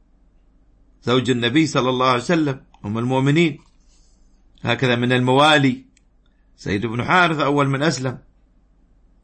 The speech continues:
ومولى رسول الله صلى الله عليه وسلم، وهكذا من العبيد أول من أسلم بلال، ثم اشتراه أبو بكر الصديق رضي الله عنه واعتقه،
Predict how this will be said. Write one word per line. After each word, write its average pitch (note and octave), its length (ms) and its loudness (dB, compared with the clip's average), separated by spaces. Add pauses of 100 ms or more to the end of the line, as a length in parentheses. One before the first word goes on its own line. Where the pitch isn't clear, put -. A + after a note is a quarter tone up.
(100)
ومولى A#2+ 500 2
رسول C#3 320 0
الله D3 280 2
صلى C#3+ 240 -4
الله C#3 140 -2
عليه B2+ 120 -4
وسلم، D3+ 280 -6 (840)
وهكذا A#2+ 760 -2
من A#2+ 160 -6
العبيد A2+ 540 0
أول G2+ 260 -2
من F#2+ 160 -6
أسلم B2 320 -4
بلال، A2 360 0 (3250)
ثم G#2+ 140 -4
اشتراه A2+ 520 -2
أبو E2+ 140 -6
بكر A2+ 240 -4
الصديق F#2 480 -4
رضي F2+ 200 -6
الله F2 160 -6
عنه C#3+ 180 0
واعتقه، A#2 580 -4